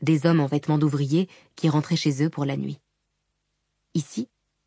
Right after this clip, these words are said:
les bâtiments étaient beaucoup moins riches que ceux qu'elle venait de laisser derrière elle. « Personne ne suit »,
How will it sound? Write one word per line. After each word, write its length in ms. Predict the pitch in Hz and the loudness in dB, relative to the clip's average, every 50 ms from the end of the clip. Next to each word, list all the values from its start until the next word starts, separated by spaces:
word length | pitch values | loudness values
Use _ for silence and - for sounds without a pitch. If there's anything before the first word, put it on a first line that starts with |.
| _ _ _ - | _ _ _ 0
les 140 | 175 175 165 | 2 2 4
bâtiments 380 | 196 196 - - 202 208 226 | 2 2 0 0 2 2 2
étaient 200 | 208 180 - 160 | 2 0 0 -2
beaucoup 240 | 143 196 - - 226 | -2 -2 -2 0 0
moins 180 | 220 220 208 185 | 2 2 2 2
riches 420 | 180 180 196 - - - - - - | 0 -2 -2 -2 -2 -4 -4 -6 -6
que 100 | - 175 | -8 -6
ceux 160 | - - 185 | -4 -4 -4
qu'elle 180 | - - 170 147 | -2 0 0 0
venait 220 | 147 156 160 156 | 2 2 2 2
de 100 | 147 151 | 2 2
laisser 280 | 143 147 - - - 143 | 0 0 -2 -2 -4 -4
derrière 340 | 147 135 135 143 139 131 | -4 -4 -4 -4 -6 -6
elle. « 260 | 135 135 139 139 139 _ _ _ _ _ _ _ _ _ _ _ _ _ _ _ _ _ _ _ _ _ _ _ _ _ _ - | -6 -8 -10 -10 -12 _ _ _ _ _ _ _ _ _ _ _ _ _ _ _ _ _ _ _ _ _ _ _ _ _ _ -2
Personne 440 | 156 156 147 - - 165 156 156 151 | -2 0 0 0 0 2 2 4 2
ne 80 | 151 | 2
suit », 340 | 139 - - - 147 143 - | 0 -4 -6 -6 -6 -6 -6